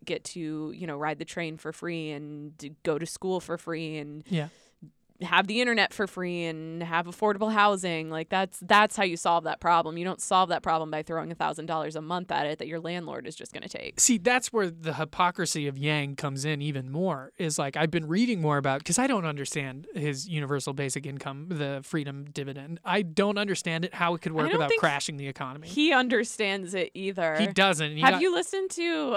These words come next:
Speaker 1: um, his interview with Virgil Texas?
Speaker 2: No.
Speaker 1: Um, it's in the Chapo Trap House feed, and I don't think, I think it's, um, I don't think it's behind a paywall or anything. Um, it's from a few months ago, but if you listen to it, it's so funny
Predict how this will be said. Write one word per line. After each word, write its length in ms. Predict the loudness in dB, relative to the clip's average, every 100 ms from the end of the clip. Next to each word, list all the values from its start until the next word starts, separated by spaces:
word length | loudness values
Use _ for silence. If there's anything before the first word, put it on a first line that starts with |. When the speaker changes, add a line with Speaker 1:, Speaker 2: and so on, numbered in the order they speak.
| 0
Speaker 1:
um, 440 | 0 0 -2 -4 -12
his 240 | -8 -6 -6
interview 540 | -6 -6 -6 -4 -2
with 140 | -4 -6
Virgil 300 | -6 -4 -6
Texas? 720 | -4 -6 -6 -6 -6 -6 -2
Speaker 2:
No. 220 | 0 0 -6 _ _
Speaker 1:
Um, 320 | -4 0 -2 -2
it's 200 | -4 -2
in 80 |
the 280 | 2 2 2 0
Chapo 340 | -4 -4 -4
Trap 240 | -6 -6
House 240 | -4 -4 -6
feed, 240 | -8 -8
and 140 | -6 -8
I 80 |
don't 340 | -6 -6 -6 -8
think, 260 | -12 -12 -16 -12
I 80 | -8
think 180 | -4 -4
it's, 260 | -6 -10 -10
um, 440 | -12 -12 -14 -16 -18 _ _ _ -8
I 60 | -6
don't 120 | -6
think 120 | -8
it's 100 | -8
behind 220 | -8 -8
a 20 | -8
paywall 460 | -6 -4 -4 -6
or 20 |
anything. 480 | -6 -8 -6 -6 -8 -12 -20 _ _
Um, 380 | -2 0 0 -2
it's 140 | -6 -4
from 160 | -2
a 80 | -2
few 320 | -4 -2 0
months 340 | 0 0 -2 -4
ago, 300 | 0 2 2
but 120 | 0
if 100 | -2
you 120 | -2
listen 240 | -2 -2 -4
to 120 | -4
it, 120 | -4
it's 200 | -6 -6
so 420 | -6 -2 2 2
funny 420 | 2 -2 -2 -4